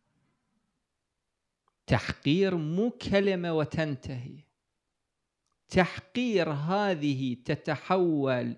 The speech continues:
إلى جزء من مكونات العقل الباطن.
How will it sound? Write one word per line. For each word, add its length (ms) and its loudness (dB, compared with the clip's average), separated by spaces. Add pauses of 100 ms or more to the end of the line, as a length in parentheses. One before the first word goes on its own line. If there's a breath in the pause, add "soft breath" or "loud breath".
(120)
إلى 360 4
جزء 760 4 (320 loud breath)
من 640 0
مكونات 1300 4
العقل 560 4
الباطن. 640 -2